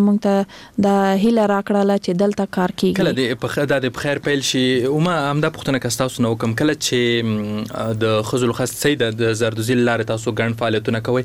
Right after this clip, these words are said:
Speaker 1: مهم.
Speaker 2: اما د جامو ګنډلو په برخه کې تاسو که
Speaker 1: مهم.
Speaker 2: دلته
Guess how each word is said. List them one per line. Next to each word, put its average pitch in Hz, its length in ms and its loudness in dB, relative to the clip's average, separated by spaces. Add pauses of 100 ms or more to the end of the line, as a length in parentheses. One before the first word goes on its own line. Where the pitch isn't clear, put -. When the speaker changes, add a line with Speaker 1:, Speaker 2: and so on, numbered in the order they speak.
(120)
Speaker 1:
مهم. 214 260 4
Speaker 2:
اما 214 180 -2
د 131 100 -4
جامو 147 260 0
ګنډلو 131 400 0
په 120 120 0
برخه 123 200 -2
کې 120 280 -2
تاسو 220 240 0
که 123 60 2
Speaker 1:
مهم. 107 260 0
Speaker 2:
دلته 117 220 -4